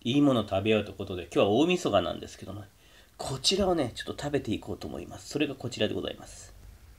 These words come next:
はい、出ました。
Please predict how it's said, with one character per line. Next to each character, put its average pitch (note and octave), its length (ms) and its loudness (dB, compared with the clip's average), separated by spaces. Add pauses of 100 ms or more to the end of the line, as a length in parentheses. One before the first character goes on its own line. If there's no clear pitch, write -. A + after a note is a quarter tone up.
(1040)
は - 180 -10
い、 A#2+ 120 -4 (720)
出 B2 120 0
ま B2+ 140 2
し - 80 2
た。 - 160 0